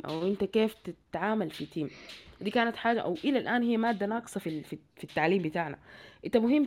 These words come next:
تدرس ال-، الطالب المعماري ده كيف، آه،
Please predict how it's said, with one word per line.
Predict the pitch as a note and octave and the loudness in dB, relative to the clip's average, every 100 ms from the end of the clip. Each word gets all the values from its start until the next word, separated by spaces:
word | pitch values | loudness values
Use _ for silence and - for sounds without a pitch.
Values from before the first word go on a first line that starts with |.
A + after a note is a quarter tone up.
| - | 0
تدرس | A3 C4 B3 A#3+ - | 4 4 4 -2 -2
ال-، | E3+ - | -4 -6
الطالب | - - A#3+ B3+ G#3+ | -6 -2 2 2 2
المعماري | G#3 F#3 A3 A#3 G#3+ | -2 -2 0 0 0
ده | A#3 | -2
كيف، | C4 C4 - - _ _ - | 0 0 -2 -20 _ _ -8
آه، | D#3+ D#3 | -6 -6